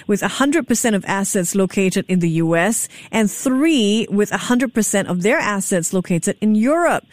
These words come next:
So these eight reits have an average distribution yield seven point five percent. They generated positive average total returns of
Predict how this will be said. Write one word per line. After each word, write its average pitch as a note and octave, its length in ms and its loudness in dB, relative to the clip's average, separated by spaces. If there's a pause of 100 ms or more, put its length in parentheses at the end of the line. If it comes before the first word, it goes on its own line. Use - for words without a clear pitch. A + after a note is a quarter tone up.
(320)
So B3 260 0
these C4+ 420 2
eight A#3+ 240 0
reits G#3+ 440 0
have G#3 120 0
an G3 140 -4
average A3 400 -2
distribution F#3 640 0
yield F#3 220 2
seven B3+ 380 0
point G#3 300 0
five F3+ 380 -2
percent. F3 420 -2 (260)
They G#3+ 140 0
generated C4 560 0
positive A3+ 480 -2
average G3+ 380 -2
total F#3+ 240 0
returns F3+ 400 0
of - 100 -16